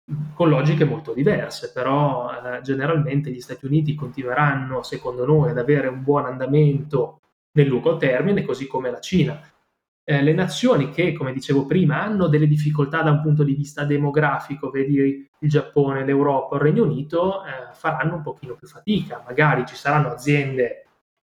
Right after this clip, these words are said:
che faranno molto bene, e da qui il compito del gestore attivo e la sua abilità nel se-, nel selezionarle,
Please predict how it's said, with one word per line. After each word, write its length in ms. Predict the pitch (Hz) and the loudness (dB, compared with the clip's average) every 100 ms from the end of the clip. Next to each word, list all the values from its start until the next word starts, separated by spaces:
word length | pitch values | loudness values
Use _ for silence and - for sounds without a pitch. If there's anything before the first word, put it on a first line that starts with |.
| _ | _
che 80 | - | -4
faranno 300 | 151 143 135 | 0 2 2
molto 260 | 135 123 120 | 0 0 0
bene, 640 | 127 120 113 170 - - | 2 2 2 0 0 -4
e 120 | - | -2
da 180 | 131 120 | -2 -2
qui 420 | - 160 185 185 _ - | 0 2 0 -4 _ -12
il 160 | - | -8
compito 360 | - 160 147 151 | 0 2 2 2
del 140 | 139 | 2
gestore 380 | 135 190 - 143 | 0 -6 -4 -4
attivo 500 | 127 - 180 165 131 | -4 -4 0 2 2
e 40 | 120 | 0
la 80 | 120 | -4
sua 220 | - 147 | -2 0
abilità 420 | 139 127 165 147 | 0 -2 -2 2
nel 260 | 147 151 151 | 4 4 2
se-, 320 | - 170 - | -4 -6 0
nel 140 | 156 151 | 2 2
selezionarle, 1000 | 151 117 - 127 117 113 127 190 - | 0 -6 -8 -12 -12 -4 -2 -2 -4